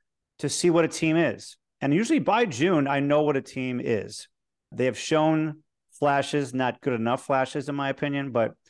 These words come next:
uh, hopefully a, a strong, uh, end of this first half will, uh, put this team in a better position, because honestly, all they need to do is, it's easy for me to say it, but all they need to do is to go on a run, win eight of nine,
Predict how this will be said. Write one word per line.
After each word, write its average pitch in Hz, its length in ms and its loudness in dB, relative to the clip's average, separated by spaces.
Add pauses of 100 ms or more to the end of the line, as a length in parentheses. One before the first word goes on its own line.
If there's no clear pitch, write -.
(320)
uh, 110 360 2
hopefully 175 560 2
a, 139 340 0
a - 40 -2
strong, 156 760 2 (460)
uh, 110 160 -2
end 147 240 2
of 123 80 0
this 120 220 0
first 135 320 0
half 123 340 0
will, 113 240 -2
uh, 107 120 0 (120)
put 147 200 -4
this 127 120 -6
team 131 240 -2
in 120 60 2
a 113 80 2
better 117 200 2
position, 107 580 -4 (440)
because 120 380 0
honestly, 143 480 0
all 135 180 2
they 139 100 0
need 131 120 0
to 120 100 -2
do 117 300 0
is, 101 260 -6 (480)
it's 123 160 -2
easy 101 140 -6
for 117 140 -6
me 110 80 -2
to 98 60 -6
say 135 260 0
it, 107 100 0
but 117 80 0
all 131 140 4
they 143 80 2
need 139 100 0
to 127 100 0
do 127 220 2
is 113 120 -4
to - 60 -6
go 220 180 0
on 196 120 2
a 127 80 2
run, 113 400 -2
win 143 220 -2
eight 147 180 -2
of 113 140 -2
nine, 147 460 0